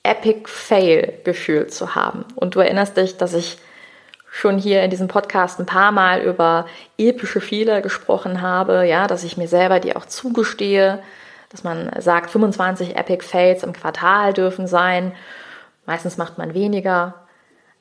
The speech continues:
Und das ist aber spannend, weil genau hier stoppen die meisten.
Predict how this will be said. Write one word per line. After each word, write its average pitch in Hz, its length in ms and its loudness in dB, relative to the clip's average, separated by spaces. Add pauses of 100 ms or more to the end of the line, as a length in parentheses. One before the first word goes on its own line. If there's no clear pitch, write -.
(320)
Und 202 140 -4
das 262 160 0
ist 311 100 -6
aber 220 220 0
spannend, 196 440 -2
weil 185 120 2
genau 190 280 0
hier 262 400 0
stoppen 220 440 0
die 185 120 -4
meisten. - 460 -10